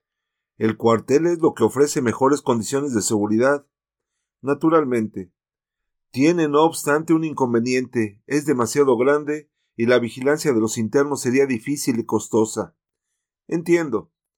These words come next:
En cuanto al hipermercado, habría que contar, probablemente, con impedimentos jurídicos diversos, cuestiones legales a tener en cuenta.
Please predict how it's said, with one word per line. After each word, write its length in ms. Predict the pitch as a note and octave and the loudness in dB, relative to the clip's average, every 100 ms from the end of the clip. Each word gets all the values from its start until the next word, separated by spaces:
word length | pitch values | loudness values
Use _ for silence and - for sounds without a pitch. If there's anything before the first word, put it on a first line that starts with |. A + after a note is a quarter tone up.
| _ _ _ _ | _ _ _ _
En 160 | B2+ C3+ | -8 -2
cuanto 280 | D3 C#3 C#3+ | 0 2 2
al 100 | C#3 | 0
hipermercado, 880 | C#3 C3 C3 B2+ E3 E3 D3 D#3 _ _ _ | -2 -2 -2 -2 0 2 2 0 _ _ _
habría 340 | A#2 C3 E3 | -2 2 2
que 140 | E3 - | 0 -2
contar, 540 | B2 A2 C#3+ D3 C3+ | -2 2 2 2 0
probablemente, 920 | A#2+ B2+ C#3 C#3 C#3 D3 D3 D3+ - _ _ _ | 2 4 4 2 -2 -6 -6 -10 -10 _ _ _
con 180 | C3+ C#3 | -4 -2
impedimentos 720 | C3+ C#3 C3+ C#3+ D#3+ E3 - | -2 0 0 -2 -2 -2 -2
jurídicos 540 | C3+ C3+ D3 - B2 | -2 -2 -2 0 0
diversos, 680 | A#2+ A#2 A#2+ A2+ G#2+ - - _ - - _ | 2 0 0 -2 -12 -14 -20 _ -20 -20 _
cuestiones 480 | - E3 E3 G#3 F#3+ | -2 0 2 0 2
legales 480 | D3 C3 D3 D3 C#3 | 4 4 2 0 -2
a 100 | B2 | -2
tener 240 | B2 C3+ | 0 0
en 100 | C3 | 0
cuenta. 540 | A2 A#2+ A2+ A2 G2+ | 0 0 0 -2 -4